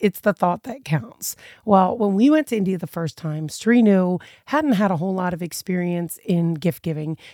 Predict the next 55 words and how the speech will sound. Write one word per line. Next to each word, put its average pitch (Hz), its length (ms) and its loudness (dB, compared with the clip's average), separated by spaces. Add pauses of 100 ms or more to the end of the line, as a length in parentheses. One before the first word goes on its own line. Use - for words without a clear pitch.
You 202 80 -2
know, 175 80 4
he 156 120 0
came 190 220 -2
to 170 80 -10
the 180 100 -8
U 180 120 -4
S, 175 180 -6
only 190 260 -2
visited 170 680 -4 (340)
back 165 240 0
home 185 260 0
once, 190 540 -2 (340)
um, 185 400 -2 (140)
and 185 500 0 (100)
he - 140 -2
really 226 280 6
didn't 175 220 2
have 170 360 -2 (140)
this 180 260 0
experience 170 560 -4
in 165 140 -2 (240)
taking 185 340 4
back 156 300 -4
gifts. 180 320 2
He 180 80 -8
was 175 120 -8
only 175 240 -2
there 165 200 -4
for 165 100 -10
a 147 60 -6
short - 260 -8
period 165 220 -10
of 165 100 -10
time. 165 340 -4 (440)
However, 214 500 6
when 175 220 -2
we 262 160 8
went 302 180 4
back 165 220 -2
for 180 100 -6
the 165 80 -4
first 165 320 -6
time, 160 400 -4 (340)
Srinu 233 400 4
did 170 200 4
make 180 260 -2
it 175 100 -6
known 175 280 -4
to 180 120 -8
me 165 220 -4
that 160 200 -6
usually 196 420 -4
you 165 160 0
gift. - 420 -6